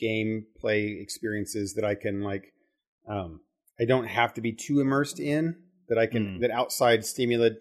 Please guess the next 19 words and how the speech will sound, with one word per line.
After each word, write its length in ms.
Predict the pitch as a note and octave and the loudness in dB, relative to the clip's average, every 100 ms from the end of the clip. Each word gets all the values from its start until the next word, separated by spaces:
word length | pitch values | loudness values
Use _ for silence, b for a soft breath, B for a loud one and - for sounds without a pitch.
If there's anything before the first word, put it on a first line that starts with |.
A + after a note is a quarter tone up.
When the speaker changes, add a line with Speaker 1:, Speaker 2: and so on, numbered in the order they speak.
| _ - | _ -10
Speaker 1:
you 140 | A2 | -6
know, 120 | G#2+ | -6
doesn't 360 | F#2+ A2 G#2+ G#2+ | 0 0 0 0
bother 260 | A2 A2 | 2 2
me 80 | A2 | 0
too 140 | G#2 A2 | -4 -4
much. 280 | A2 A2 - b b b - | -4 -4 -8 b b b -6
But 100 | C3+ | 0
those 200 | F#3+ A#3 | 2 2
games 340 | G3 F#3+ F#3 | 2 4 2
take 240 | - F3 F3 | 0 -2 0
a 40 | |
lot 280 | D3 C3 D#3+ | 2 4 6
of, 220 | F3+ A2 - _ _ _ _ _ | 4 2 -4 _ _ _ _ _
they 80 | F3 | -10
take 220 | - A#3 | -6 -6
a 60 | A3+ | -2
lot 240 | D#3 F3 G#3+ | 0 2 2
of 220 | B2+ | -2